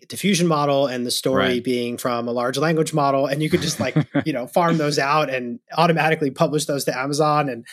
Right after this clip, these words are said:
Speaker 2: Yeah.
Speaker 1: I agree. Like, I'm not sold. I think we're gonna have to invent, like, the current technology that we have in the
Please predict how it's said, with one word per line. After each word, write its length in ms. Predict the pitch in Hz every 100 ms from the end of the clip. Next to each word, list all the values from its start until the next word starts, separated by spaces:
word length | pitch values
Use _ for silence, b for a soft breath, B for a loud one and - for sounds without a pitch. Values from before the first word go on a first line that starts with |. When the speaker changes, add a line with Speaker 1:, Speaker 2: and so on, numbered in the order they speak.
| B B
Speaker 2:
Yeah. 180 | 98 175
Speaker 1:
I 60 |
agree. 340 | 202 143 160 208
Like, 140 | 147
I'm 140 | 143
not 240 | 202 208 -
sold. 600 | - - 151 156 156 151 _ _
I 60 | 165
think 180 | 208
we're 80 | 196
gonna 140 | 180 156
have 100 | 156
to 80 | 143
invent, 540 | 127 101 117 117 135 _
like, 160 | 165 160
the 140 | 160 160
current 320 | 160 208 202
technology 800 | 170 165 123 131 139 147 147 147
that 120 | 131
we 80 | 139
have 240 | 147 143 135
in 100 |
the 100 | 135